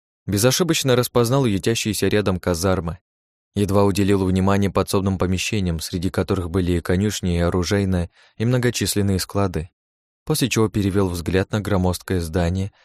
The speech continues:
собственной резиденции и недовольно фыркнул. Дерево. Второй этаж и последующие пять —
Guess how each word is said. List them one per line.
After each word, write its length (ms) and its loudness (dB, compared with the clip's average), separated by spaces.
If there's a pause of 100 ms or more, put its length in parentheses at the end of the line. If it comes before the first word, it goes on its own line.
(100)
собственной 500 -2
резиденции 720 0
и 40 0
недовольно 480 0
фыркнул. 540 -6 (800)
Дерево. 800 0 (680)
Второй 400 4
этаж 280 2
и 40 -2
последующие 680 0
пять — 400 -2